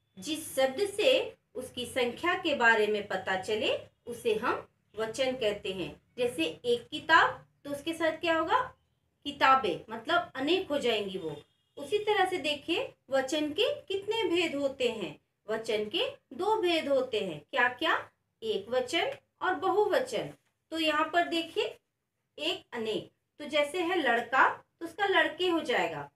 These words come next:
गमला, गमले, पैसा, पैसे, मुर्गा,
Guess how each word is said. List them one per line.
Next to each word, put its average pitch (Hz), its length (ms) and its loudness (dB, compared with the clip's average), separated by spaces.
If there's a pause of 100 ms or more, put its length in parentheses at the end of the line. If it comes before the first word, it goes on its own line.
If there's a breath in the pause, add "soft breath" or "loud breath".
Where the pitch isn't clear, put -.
(520)
गमला, 247 460 2 (600)
गमले, 359 400 2 (560)
पैसा, 202 460 -2 (580)
पैसे, 330 600 -2 (380)
मुर्गा, 226 540 0